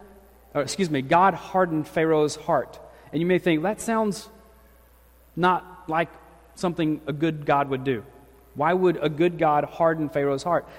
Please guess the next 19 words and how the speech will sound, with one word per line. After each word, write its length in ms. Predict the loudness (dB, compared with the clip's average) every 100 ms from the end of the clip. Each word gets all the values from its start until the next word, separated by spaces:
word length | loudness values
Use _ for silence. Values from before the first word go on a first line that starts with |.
| -14
Well, 140 | -12 -12 -2
one 220 | 2 4
thing 180 | 2 2
to 100 | 2
understand 520 | 2 0 0 0 2
here 140 | 2
is 140 | 2 0
that 200 | -2 -2 -8 -16 2
this 220 | 4 4
is 120 | 0
the 100 | -2
tenth 400 | -2 0 0 0
and 180 | -4 -2
final 320 | -2 0 -2
plague 480 | -2 -2 -2 -4 -10 -18 -20 -20 _
that 180 | -4 0
God 320 | 2 4 4
had 220 | 2 -4 -4
sent 440 | -2 -2 -2 -14